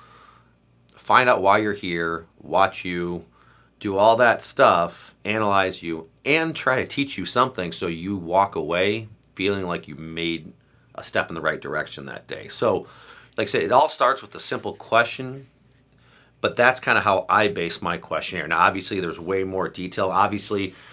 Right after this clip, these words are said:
I will ask somebody, like, as I'm learning them, "Have you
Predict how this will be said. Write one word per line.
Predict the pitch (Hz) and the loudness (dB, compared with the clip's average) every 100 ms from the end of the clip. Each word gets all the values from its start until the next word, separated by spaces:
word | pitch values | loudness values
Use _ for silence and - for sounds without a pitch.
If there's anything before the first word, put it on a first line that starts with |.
| - | -4
I | 104 107 | 0 4
will | 113 110 | 4 4
ask | 101 98 | 4 2
somebody, | 104 95 98 95 92 87 - | -2 0 0 0 -2 -6 -8
like, | 87 82 - _ | -6 -6 -8 _
as | 95 95 95 | -2 0 2
I'm | 92 90 | 0 0
learning | 95 92 92 | -2 -2 -4
them, | 92 95 87 - - - | -4 -4 -6 -12 -20 -16
"Have | - 104 98 | 0 2 2
you | 90 90 87 82 | -2 -8 -8 -12